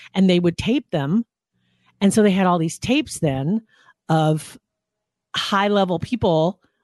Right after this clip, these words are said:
like the president of Venezuela or whatever you wanna say, accepting bribes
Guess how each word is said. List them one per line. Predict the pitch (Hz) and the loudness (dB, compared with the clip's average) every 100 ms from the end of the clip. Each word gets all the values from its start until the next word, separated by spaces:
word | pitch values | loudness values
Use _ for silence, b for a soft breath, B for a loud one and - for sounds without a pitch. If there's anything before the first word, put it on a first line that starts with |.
| - | -6
like | 165 151 | -6 -4
the | 175 | -8
president | - 135 175 202 220 | -6 -2 0 2 2
of | |
Venezuela | 269 311 294 339 359 269 143 113 | 0 -2 -2 -2 0 0 -2 -2
or | 131 | -4
whatever | 135 180 247 | -2 0 0
you | 170 | 2
wanna | 165 165 | 0 -2
say, | 160 B B B | -6 B B B
accepting | 170 - 202 196 151 | -8 -4 -2 0 0
bribes | 196 285 160 202 233 - | 0 0 0 -2 -10 -16